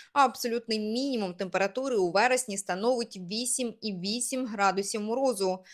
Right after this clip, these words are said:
У Херсонській, Запорізькій та Чернівецькій областях фіксували нуль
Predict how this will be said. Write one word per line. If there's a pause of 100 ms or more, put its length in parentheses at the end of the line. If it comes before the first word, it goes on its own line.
(160)
У
Херсонській,
Запорізькій
та
Чернівецькій
областях
фіксували
нуль